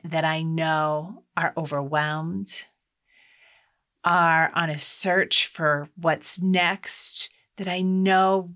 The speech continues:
really do deep down want to find more direction, more purpose, more passion. And I talk to them about what they could do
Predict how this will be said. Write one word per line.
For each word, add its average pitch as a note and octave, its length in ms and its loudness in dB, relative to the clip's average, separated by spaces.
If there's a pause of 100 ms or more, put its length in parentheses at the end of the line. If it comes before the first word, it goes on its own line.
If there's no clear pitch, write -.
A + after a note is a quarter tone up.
really G#3+ 540 4
do F3+ 460 -4
deep F3+ 360 -4
down D#3 520 -6 (180)
want E3+ 680 -2 (920)
to A3 100 -2
find B3+ 480 2
more F#3 140 4
direction, F3 520 0
more E3+ 180 0
purpose, E3 500 -6
more - 160 -10
passion. F#3+ 640 -4 (2000)
And G#3+ 140 4
I G#3+ 100 4
talk G#3 380 -2
to A#3+ 100 -4
them G#3+ 160 0
about G3+ 400 0
what F#3 300 -4
they G#3 120 0
could F#3+ 260 -6
do F#3+ 520 0